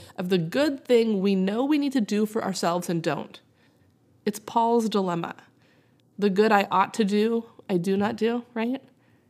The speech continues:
It's ancient human behavior. So mindfulness, proven with inherently good,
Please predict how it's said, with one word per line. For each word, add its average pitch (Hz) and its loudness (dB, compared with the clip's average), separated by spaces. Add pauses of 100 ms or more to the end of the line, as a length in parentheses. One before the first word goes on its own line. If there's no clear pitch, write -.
(160)
It's - -8
ancient 226 2
human 214 2
behavior. 190 0 (1200)
So 247 2
mindfulness, 226 0 (280)
proven 277 0 (520)
with - -2
inherently 277 0
good, 202 0